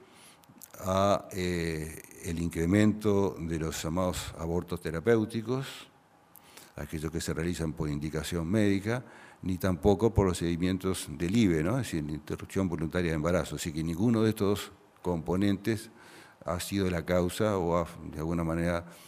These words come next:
eh, incidido en, en la disminución de la mortalidad infantil. Así que, de alguna manera, eh, dejando eso claro, eh, estamos, eh, bueno, transmitiendo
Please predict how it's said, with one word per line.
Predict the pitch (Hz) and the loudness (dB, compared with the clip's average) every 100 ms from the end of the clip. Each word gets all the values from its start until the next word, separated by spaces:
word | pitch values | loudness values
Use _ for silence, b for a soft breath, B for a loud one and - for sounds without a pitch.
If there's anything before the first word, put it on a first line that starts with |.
| B B B - | B B B -8
eh, | 85 | -2
incidido | 98 104 - 101 113 117 117 120 131 - - - | 2 2 6 8 10 10 8 4 -2 -14 -20 -10
en, | 85 92 101 85 | -4 -2 -4 -6
en | 80 85 57 | -6 -4 -4
la | 80 76 76 | -2 -2 -2
disminución | 76 78 76 76 90 | -4 -4 -4 -2 0
de | 85 | 0
la | 73 | 0
mortalidad | 80 76 80 | -2 -4 -4
infantil. | 78 71 65 67 - | -4 -6 -8 -8 -8
Así | - 76 | -8 -6
que, | 76 - - - | -8 -12 -20 -18
de | 76 78 | -10 -6
alguna | 87 90 | -2 0
manera, | 90 90 92 98 B B B B B - | 2 2 4 2 B B B B B -8
eh, | 82 78 | -6 -4
dejando | 82 - 92 92 | -4 0 0 0
eso | 98 95 | 0 0
claro, | 101 101 110 113 B B B B B - | 4 6 6 4 B B B B B -8
eh, | 87 82 82 - | -4 -2 -2 -4
estamos, | 90 - 98 95 90 - - | -6 2 4 6 4 2 0
eh, | 90 87 - - _ | -4 -6 -8 -20 _
bueno, | 101 107 101 98 92 | -8 2 4 6 4
transmitiendo | 95 90 101 107 107 101 113 117 | 2 4 4 6 8 8 6 4